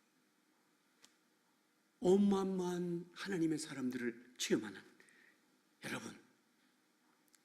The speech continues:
우리들 가운데도 이러한 체험으로 목을 내놓고 메시아를 증거할 수 있는 그런 하나님의 사람들이 나오기를 주님의 이름으로 축복합니다. 여기 젊은이들도 그런 이상을 보고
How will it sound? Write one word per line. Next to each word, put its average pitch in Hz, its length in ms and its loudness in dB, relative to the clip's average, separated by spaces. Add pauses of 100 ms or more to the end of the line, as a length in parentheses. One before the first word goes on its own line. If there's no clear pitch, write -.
(380)
우리들 135 300 -2
가운데도 127 720 -2 (280)
이러한 123 300 0
체험으로 127 560 -2 (380)
목을 165 360 2
내놓고 170 540 -4 (360)
메시아를 185 680 0
증거할 151 340 -6
수 - 160 -10
있는 - 120 -16 (1400)
그런 113 420 -8 (300)
하나님의 185 420 -2
사람들이 117 460 -10
나오기를 - 460 -12 (260)
주님의 131 300 -6
이름으로 123 280 -10
축복합니다. - 1600 -2
여기 139 160 4
젊은이들도 135 640 2
그런 131 200 0
이상을 123 340 0
보고 208 540 -4